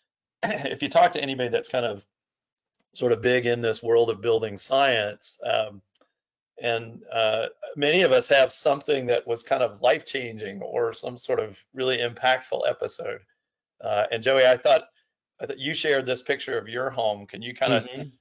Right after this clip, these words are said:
Speaker 1: you know, tell us your journey with moisture?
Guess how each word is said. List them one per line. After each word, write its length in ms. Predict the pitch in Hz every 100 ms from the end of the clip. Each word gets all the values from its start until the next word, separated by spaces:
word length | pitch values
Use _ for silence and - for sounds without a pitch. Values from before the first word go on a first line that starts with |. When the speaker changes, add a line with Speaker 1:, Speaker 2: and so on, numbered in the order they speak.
| _ _ _
Speaker 1:
you 140 | 113
know, 100 | 110 -
tell 180 | 135
us 160 | 127 -
your 140 | 135
journey 560 | 131 120 117 117 107 104
with 240 | 104 104
moisture? 560 | 110 107 - - 92